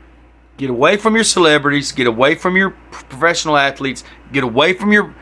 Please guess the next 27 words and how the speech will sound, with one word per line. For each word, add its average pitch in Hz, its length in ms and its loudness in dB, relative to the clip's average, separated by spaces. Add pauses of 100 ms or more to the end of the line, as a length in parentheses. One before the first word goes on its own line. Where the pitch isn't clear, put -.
(380)
te-, 160 140 2 (320)
T 170 180 0
V 196 160 2
evangelists, 151 560 0
get 139 160 -2
away 139 300 4
from 156 240 -2
your 139 200 2 (260)
mega 165 360 0
church 190 400 0
preachers, 147 640 -4 (1200)
and 117 140 -10 (100)
talk 156 320 -2
to 160 80 -6
someone 131 720 0
and 113 100 -8
listen 135 300 -4
to 127 40 -6
someone 123 400 -2
on 110 240 -4
your 180 220 2
level 202 380 2
that 131 160 -2
understands 151 760 -2
where 135 180 -2
you're 135 240 0
at, 123 280 2